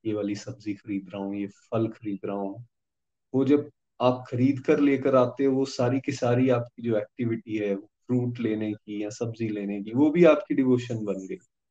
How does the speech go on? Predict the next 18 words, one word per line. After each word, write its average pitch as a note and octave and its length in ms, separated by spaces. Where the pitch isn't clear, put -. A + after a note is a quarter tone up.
आप B2 180
उसे B2+ 220
घर B2 260
लेकर C3+ 420
आए, B2 380
उसको B2 540
अच्छे B2 260
से B2 140
वॉश A#2+ 440
किया B2 380
और A#2 140
वॉश B2 280
करने A#2+ 340
के A#2+ 60
बाद A#2 260
जब A2+ 120
उसको A#2 280
कुक C#3+ 220